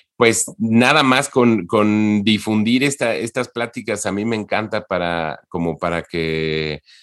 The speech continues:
eh, la gente acceda a otro punto de vista,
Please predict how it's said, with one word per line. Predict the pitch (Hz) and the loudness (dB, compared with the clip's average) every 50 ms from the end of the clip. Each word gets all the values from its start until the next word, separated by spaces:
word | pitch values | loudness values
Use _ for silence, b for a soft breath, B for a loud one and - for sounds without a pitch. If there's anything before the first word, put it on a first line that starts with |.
| b b - | b b -8
eh, | - 82 82 80 80 - - - 85 | -6 -4 -4 -4 -4 -6 -6 -6 -6
la | 85 85 85 80 | -4 -4 -4 -4
gente | - - 101 98 98 101 107 101 98 | -4 -4 -4 -4 -4 -4 -2 -2 0
acceda | 92 85 82 - - - 107 101 104 104 107 104 101 87 76 58 | 0 -2 -4 -6 -6 -2 -2 0 0 0 0 -2 -2 -2 -4 -4
a | 73 82 82 82 82 | -4 -4 -4 -2 -2
otro | 87 98 - 107 92 - | -4 -6 -8 -8 -12 -10
punto | - 107 104 101 104 98 | -8 -10 -8 -4 -2 -2
de | 92 90 | -2 -2
vista, | 87 98 101 98 - 131 160 180 175 | -2 -4 -6 -4 -6 -6 -6 -6 -10